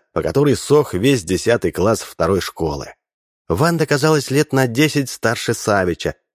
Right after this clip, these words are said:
но при виде мужа, гоняющего мяч по площади землепроходцев, она ринулась к нему и схватила за руку. "Ты с ума сошёл!" — закричала она с нежностью. "Разве не понимаешь,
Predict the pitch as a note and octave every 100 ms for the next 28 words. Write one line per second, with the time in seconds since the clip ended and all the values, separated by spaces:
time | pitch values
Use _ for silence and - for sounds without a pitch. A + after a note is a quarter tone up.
0 | _ E2+ F2+ G#2+ G2+ C#3 G#2 F2+ A2 D#3
1 | A#2+ F#2+ - _ E2 A#2 D3+ B2 - G#2
2 | F#2+ C#3 - F2 B2 D#3 C#3+ G2 F#2 F#2+
3 | B2+ A#2 G2 F#2 D3 E3+ - A2+ _ _
4 | - A2 E3 D#3+ D#3+ D3+ - A#2 A2 D#3
5 | D#3+ - A#2+ B2 A#2 G2 G#2+ F2 D2 -
6 | - _ _ _ - D3+ - F#3+ F#3 F3
7 | D#3+ D3 C3+ C#3+ C3+ F2 _ - F2+ F#2+
8 | F#2 G2 F#2 F#2 F#2 - G2+ G2 E2 D#2+
9 | - B1 - _ - D3+ C#3 D#3+ D#3+ D#3+
10 | D#3+ F3 E3+ C#3